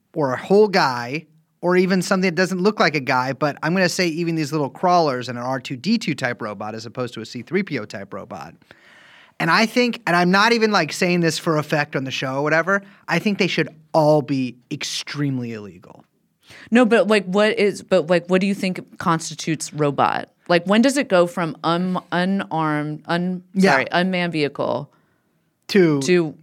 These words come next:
Speaker 2: robot?
Speaker 1: Oh, like, when does it go, when does it go from being, like, a R C car to a
Speaker 2: Mm-hmm.
Speaker 1: robot?
Speaker 2: Yeah.
Speaker 1: I'm saying R C cars are little robots, but they have, they're more, they're more androids 'cause they have a man connected to them.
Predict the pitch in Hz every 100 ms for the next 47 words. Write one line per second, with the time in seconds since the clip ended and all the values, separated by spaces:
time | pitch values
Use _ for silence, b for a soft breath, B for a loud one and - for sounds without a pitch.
0 | _ _ - 151 143 151 - - _ _
1 | _ _ B B 233 226 175 156 180 202
2 | 190 170 170 175 180 202 220 196 185 185
3 | 175 165 160 151 151 156 156 151 170 156
4 | 170 170 185 b b 185 202 190 156 135
5 | 139 170 202 269 214 175 131 139 - 208
6 | 247 254 262 247 - 185 202 - 220 202
7 | 233 240 247 220 185 180 190 190 196 208
8 | 220 247 - 175 165 175 170 156 190 -
9 | 202 226 240 247 202 180 202 208 226 -
10 | 170 156 143 135 143 156 170 180 180 180
11 | 202 233 254